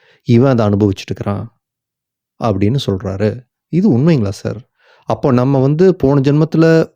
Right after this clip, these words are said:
ஒருத்தரை ஏமாத்திட்டோம்னா அவர் இந்த ஜென்மத்துல நம்ம ஏமாத்துவாரு. இல்லைன்னா ஒருத்தங்கிட்ட நாம ஏமாந்துட்டு இருக்கிறோம் அப்படின்னு சொன்னாலே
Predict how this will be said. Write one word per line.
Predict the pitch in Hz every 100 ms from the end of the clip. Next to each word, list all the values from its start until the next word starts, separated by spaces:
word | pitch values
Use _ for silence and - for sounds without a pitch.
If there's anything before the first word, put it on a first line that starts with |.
| _
ஒருத்தரை | - 131 113 110
ஏமாத்திட்டோம்னா | 123 127 120 104 98 101 165
அவர் | 143 139
இந்த | 131 120
ஜென்மத்துல | 117 127 131
நம்ம | 117 107
ஏமாத்துவாரு. | 98 104 104 - 98 101 101 - _ _ - -
இல்லைன்னா | 123 135 139
ஒருத்தங்கிட்ட | 113 127 113
நாம | 117 104 104
ஏமாந்துட்டு | 127 151 143 120
இருக்கிறோம் | 113 123 113
அப்படின்னு | 117 110
சொன்னாலே | 113 98 95 98 165 226